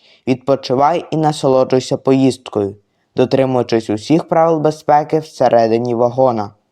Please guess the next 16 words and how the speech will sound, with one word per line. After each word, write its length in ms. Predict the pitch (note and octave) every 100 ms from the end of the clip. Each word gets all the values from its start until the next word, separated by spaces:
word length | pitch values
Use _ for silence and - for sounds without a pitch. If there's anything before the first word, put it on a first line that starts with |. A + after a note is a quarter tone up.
| _ _ _ _ _ - _ _ _
Поїздка 440 | - D3 E3+ - E3
на 140 | D#3
даху 260 | D3 D3+ C#3
поїзда 460 | - F#3 G#3 F3
може 260 | F#3 F#3 F3
бути 340 | E3 F3 E3
дуже 460 | D3+ B2+ B2+ B2+ B2
небезпечною, 960 | B2 A#2 B2 - B2 A#2 - G#2+ G2+ - _ _ _ _
тому 260 | - C3+ C3+
завжди 400 | A#2 C#3+ F3+ E3+
обирай 400 | F3 D#3+ D#3 E3
безпечний 680 | D3 D3+ - B2 B2+ C#3+ C#3
спосіб 440 | - B2 A#2+ B2+
подорожувати 960 | - B2 B2 A#2+ A#2 C3 B2 A2 G#2 - _ _ _
всередині 760 | - - A#2+ B2+ C#3+ C#3 C#3 C3
вагона. 560 | B2+ B2 A#2 G#2+ G#2